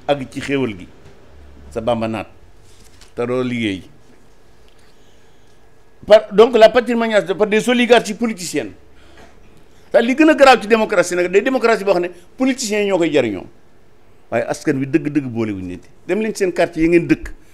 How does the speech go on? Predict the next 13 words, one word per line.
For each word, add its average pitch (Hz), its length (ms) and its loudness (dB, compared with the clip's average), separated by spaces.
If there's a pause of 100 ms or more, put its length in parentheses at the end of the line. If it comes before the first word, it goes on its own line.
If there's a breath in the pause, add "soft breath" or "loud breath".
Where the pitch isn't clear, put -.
(540 soft breath)
ndax 151 160 0
waa 165 180 8
quartier 160 340 0
ba 151 100 4
ñooy, 175 380 4
ñooy, 165 360 2
ñooy, 175 280 6
ñoo 180 180 8
yoral 175 260 8
seen 165 140 2
bopp 151 180 0
quartier 120 300 -4
ba. 101 120 -14